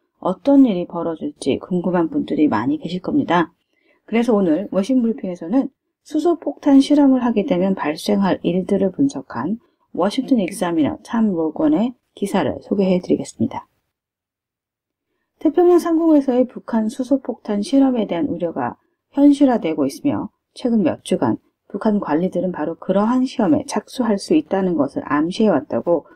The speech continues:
워싱턴 익사미너는 전했습니다. 미 국방부의 한 관리는 화요일 기자회견에서 만일 김정은이 그렇게 할 것이라고 말한다면 그가 실제로 그렇게 할 것이라는 걸 충분히 예상할 수 있다라고 말했습니다.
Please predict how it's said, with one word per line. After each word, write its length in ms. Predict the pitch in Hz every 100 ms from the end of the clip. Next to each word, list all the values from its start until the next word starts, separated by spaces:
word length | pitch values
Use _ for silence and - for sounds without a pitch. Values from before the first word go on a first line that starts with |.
| - _
워싱턴 480 | 160 190 247 233 220
익사미너는 640 | 170 170 165 160 131 123
전했습니다. 760 | - 311 311 - - - 107 - _ _ _ _ _ _ _ _ _ _ _ _ _
미 160 | - 247
국방부의 480 | 240 240 285 269 262
한 220 | 247 240
관리는 580 | 226 170 185 160 175 226 _
화요일 340 | - 254 262 254
기자회견에서 1040 | - - 196 180 160 113 101 - 220 - - -
만일 300 | 156 175 190
김정은이 500 | - 185 214 196 170
그렇게 280 | 170 156 170
할 240 | - 233
것이라고 520 | - 277 269 214 190
말한다면 760 | 156 - 160 175 147 117 104 180 - _ _ _
그가 280 | - 165
실제로 640 | 165 - 254 - 220 226 233
그렇게 340 | 156 - 165
할 220 | - 202
것이라는 600 | 214 233 226 214 175 147
걸 160 | 165 196
충분히 420 | - 254 240 - -
예상할 500 | 135 - 202 208 175
수 180 | -
있다라고 580 | - - - 185 156 147
말했습니다. 640 | 160 135 - - - 123